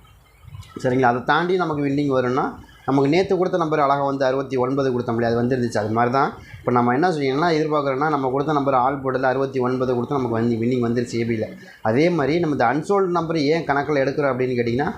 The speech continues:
இந்த அன்சோல்டு நம்பர்லேருந்து மறுபடியும் நமக்கு என்ன பண்ணுவாங்கன்னா, ஒன்பது, மூணு, அஞ்சு, இது வந்து ஏதோ ஒரு நம்பர் தூக்கி மறுபடியும் வச்சு விட்ருவாங்க. அப்படி நம்ம பார்க்காம விட்டுட்டோம் அப்படின்னா,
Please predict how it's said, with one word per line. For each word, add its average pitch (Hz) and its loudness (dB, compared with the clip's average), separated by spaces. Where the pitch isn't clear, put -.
இந்த - 0
அன்சோல்டு 165 2
நம்பர்லேருந்து 147 0
மறுபடியும் 139 0
நமக்கு 123 -2
என்ன 131 0
பண்ணுவாங்கன்னா, 131 0
ஒன்பது, 139 2
மூணு, 131 0
அஞ்சு, 117 0
இது 120 2
வந்து 143 2
ஏதோ 135 2
ஒரு 143 2
நம்பர் 131 0
தூக்கி 131 -2
மறுபடியும் 123 2
வச்சு 120 -2
விட்ருவாங்க. 107 -2
அப்படி 120 0
நம்ம 123 0
பார்க்காம 139 2
விட்டுட்டோம் 127 -2
அப்படின்னா, 123 -2